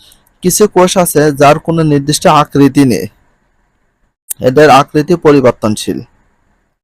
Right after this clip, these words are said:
একটি যৌগিক অণুবীক্ষণ যন্ত্র,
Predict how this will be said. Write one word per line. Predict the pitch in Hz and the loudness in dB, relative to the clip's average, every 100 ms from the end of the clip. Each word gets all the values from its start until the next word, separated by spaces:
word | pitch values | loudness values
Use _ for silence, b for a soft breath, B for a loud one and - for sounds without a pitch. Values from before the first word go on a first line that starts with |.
| _ b b - | _ b b -6
একটি | 151 - 190 | -4 -2 -4
যৌগিক | 135 151 156 180 - | 0 -2 0 -4 -2
অণুবীক্ষণ | 151 147 143 - 139 | -4 -2 -2 -4 0
যন্ত্র, | 127 117 107 107 151 | 0 0 -4 -6 -8